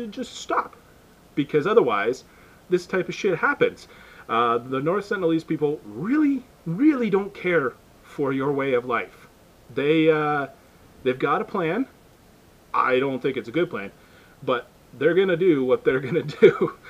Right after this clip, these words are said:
Uh, they've been contacted basically a handful of times with varying results.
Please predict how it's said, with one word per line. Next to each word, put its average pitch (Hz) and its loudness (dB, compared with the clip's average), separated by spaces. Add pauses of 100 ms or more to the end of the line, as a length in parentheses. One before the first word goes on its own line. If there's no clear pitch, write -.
(220)
Uh, 123 2
they've 131 -4
been 208 -2
contacted 143 -6
basically 123 -2
a 110 -6
handful 120 -4
of 113 -8
times 117 -4
with 110 -8
varying 143 2
results. 113 -6